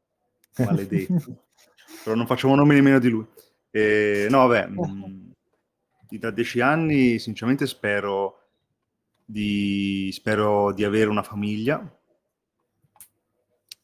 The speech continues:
Speaker 2: E per quanto riguarda YouTube e Twitch, eh, appunto, spero di trasformare questa cosa in un, eh, appunto, secondo lavoro che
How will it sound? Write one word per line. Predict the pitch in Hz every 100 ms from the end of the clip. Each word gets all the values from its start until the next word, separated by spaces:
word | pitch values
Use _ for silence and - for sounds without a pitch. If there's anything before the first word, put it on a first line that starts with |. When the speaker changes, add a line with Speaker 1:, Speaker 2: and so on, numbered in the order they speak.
| _
Speaker 2:
E | - 107 101 101 98 98 95 92 87 _ _
per | 117 117 113 104
quanto | - 110 101 107
riguarda | 107 113 113 107 104 101 98 92 92 90 90 - - 85 - -
YouTube | 98 117 120 120 107 107
e | 107
Twitch, | - 113 101 -
eh, | 117 123 143 143 - _ _ _ _ _ _ _ 135
appunto, | 120 110 - 123 107 101
spero | - 117 120 135 131 127
di | 110 110 113
trasformare | 113 - 117 113 113 113
questa | 113 110 117
cosa | - 107 107 123 117 123 123 113 101 98 95
in | 107 107
un, | 107 107
eh, | 104 101
appunto, | 101 98 110 104 95
secondo | 104 - 107 110
lavoro | 139 117 101 107 117
che | - 131 143 165 -